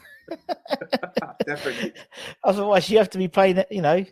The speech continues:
Speaker 1: ball games and talking to people. Unbelievable in your, in your household. Um, I was gonna say, do you remember your first West Ham game?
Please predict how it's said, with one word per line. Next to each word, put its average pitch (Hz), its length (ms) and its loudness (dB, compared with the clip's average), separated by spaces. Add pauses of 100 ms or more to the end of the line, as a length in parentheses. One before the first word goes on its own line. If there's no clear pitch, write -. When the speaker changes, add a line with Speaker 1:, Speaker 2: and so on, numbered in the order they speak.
(220)
Speaker 1:
ball 220 200 4
games 143 360 6
and 147 140 0
talking 214 360 4
to 139 100 -8
people. 123 420 2
Unbelievable 151 600 2
in 123 100 -4
your, 139 80 -4
in 139 80 -6
your 151 120 -2
household. 156 440 0 (360)
Um, 165 260 8 (240)
I - 20 6
was 190 100 8
gonna 233 140 6
say, 208 160 6
do 175 140 -2
you 214 80 0
remember 233 180 -2
your 214 120 4
first 202 340 0
West 185 220 -2
Ham 180 200 -4
game? 110 300 -6